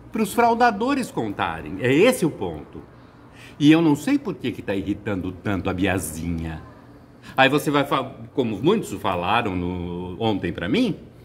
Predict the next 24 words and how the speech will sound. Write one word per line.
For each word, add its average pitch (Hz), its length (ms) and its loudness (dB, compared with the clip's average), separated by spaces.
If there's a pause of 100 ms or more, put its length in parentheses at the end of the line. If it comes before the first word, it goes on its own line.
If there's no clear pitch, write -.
(1600)
e 123 80 -6
continuam 101 440 0
falando, 135 360 -2
"Mas 165 120 -2
você 107 100 -2
tratava 107 380 0
ela 101 120 0
tão 127 160 0
bem." 147 140 2
Claro 226 240 2
que 294 80 -2
eu - 40 -2
tratava 107 340 0
ela 85 120 -4
tão 85 160 -6
bem, 82 180 -4
eu 85 80 -6
confiava 226 580 0
nela. 80 400 -2 (540)
Mas 85 120 -4
eu 131 80 0
não 247 80 2
confio 294 380 4
mais. 254 580 -2